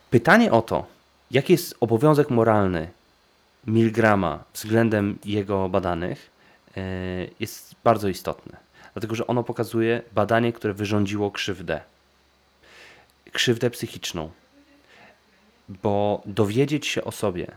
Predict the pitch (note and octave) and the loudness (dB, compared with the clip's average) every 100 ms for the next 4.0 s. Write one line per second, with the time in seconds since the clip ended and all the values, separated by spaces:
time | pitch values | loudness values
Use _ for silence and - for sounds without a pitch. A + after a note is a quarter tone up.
0 | _ _ - G2 G2+ A#2 B2 A#2 G#2 - | _ _ -10 -4 -2 -2 -2 -4 -4 -2
1 | A2+ A#2 A2 G2 G#2+ A2 - - G#2+ G#2 | -2 0 -2 -2 -4 -4 -14 -10 -6 -6
2 | G2 - - F#2+ F#2 - G#2+ G#2 G#2 G2+ | -6 -8 -6 -4 -2 -2 -2 -2 -4 -4
3 | G2+ G#2 - - G#2 F2+ - G#2 - | -8 -8 -8 -2 0 -2 -6 -12 -12